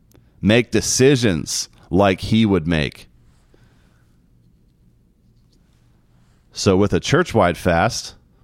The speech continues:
<laughs> each one of us is not necessarily responsible for making the decisions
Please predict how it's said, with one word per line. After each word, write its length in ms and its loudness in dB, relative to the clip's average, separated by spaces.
<laughs> 520 -10
each 280 -2
one 180 0
of 120 0
us 420 0
is 200 0
not 220 0
necessarily 800 -2
responsible 880 -2
for 500 -2
making 640 -2
the 160 -4
decisions 920 -2